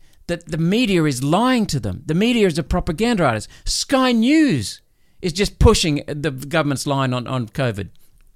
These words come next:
helping stir, stir the fear. We need, you can't rely on social media for the reason we talked about. You can't rely on the, on the legacy media. There's only one form of media you can rely on,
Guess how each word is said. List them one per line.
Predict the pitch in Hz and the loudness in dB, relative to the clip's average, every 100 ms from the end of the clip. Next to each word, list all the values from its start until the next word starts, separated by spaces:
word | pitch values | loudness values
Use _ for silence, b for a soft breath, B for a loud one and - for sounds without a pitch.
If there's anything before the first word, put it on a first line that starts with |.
| - - - b b - | -20 -20 -18 b b 0
helping | 233 233 190 | 2 2 -2
stir, | - 190 185 | -2 -4 -4
stir | - 190 170 | -4 -2 -2
the | 143 | -2
fear. | - 147 113 - B B B - | -4 -4 -4 -8 B B B 0
We | 196 | 2
need, | 240 202 165 - b | 4 2 0 -4 b
you | 139 | -4
can't | 139 214 185 | 0 2 2
rely | 190 170 | 4 4
on | |
social | 147 156 131 131 | 4 2 2 0
media | 120 151 | -2 -2
for | 156 | -4
the | 123 | -2
reason | 123 113 107 | -2 -2 -4
we | |
talked | 107 120 107 | -4 -6 -4
about. | 131 156 | -6 -4
You | 139 | -6
can't | 139 185 240 | 0 4 4
rely | 202 170 156 | 4 6 6
on | 135 | 4
the, | 127 | 0
on | - 131 | 0 0
the | 120 | 2
legacy | 143 160 147 127 | 2 2 0 0
media. | 110 107 127 160 B B - | 0 0 -2 -4 B B -2
There's | 160 | 2
only | 180 180 170 | 4 4 2
one | 165 214 | 4 2
form | - 190 160 | 2 2 4
of | |
media | 156 156 156 | 2 2 2
you | 156 | 2
can | 151 185 196 | 2 0 2
rely | 170 123 107 | 2 2 2
on, | 95 | -2